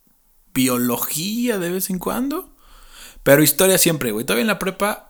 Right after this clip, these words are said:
¿cómo se llamaba? Tuvimos un maestro que nos daba, ¿qué era? ¿Etimología?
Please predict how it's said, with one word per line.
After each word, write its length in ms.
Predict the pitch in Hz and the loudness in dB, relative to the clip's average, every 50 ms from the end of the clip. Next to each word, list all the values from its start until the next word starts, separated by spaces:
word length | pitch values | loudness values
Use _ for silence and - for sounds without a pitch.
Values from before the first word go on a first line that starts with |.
| - _ - | -20 _ -14
¿cómo 180 | - - - | -14 -12 -8
se 140 | - - 165 | -6 -4 -4
llamaba? 420 | 143 139 147 156 160 170 175 - - - _ _ _ _ _ - - - - - - - - _ - | -4 -2 -2 -2 -2 -2 -4 -6 -12 -20 _ _ _ _ _ -20 -20 -18 -20 -20 -20 -20 -20 _ -10
Tuvimos 300 | - - 175 214 220 - | -8 -4 -4 -2 -2 -2
un 60 | 226 208 | -2 -2
maestro 280 | 208 190 - 214 208 | 0 0 -2 -2 -2
que 100 | - 147 | -2 -4
nos 120 | 127 123 123 | -4 -2 -2
daba, 840 | 139 147 156 160 160 165 160 156 151 143 123 113 113 110 - - - | 0 0 2 2 2 2 0 0 -2 -2 -4 -4 -6 -10 -14 -16 -12
¿qué 120 | - 156 156 | -10 -6 -4
era? 100 | 147 120 | -4 -6
¿Etimología? 760 | 107 - - 113 107 107 104 104 - - 165 170 214 - | -6 -8 -8 -8 -6 -6 -6 -6 -8 -8 -8 -8 -8 -10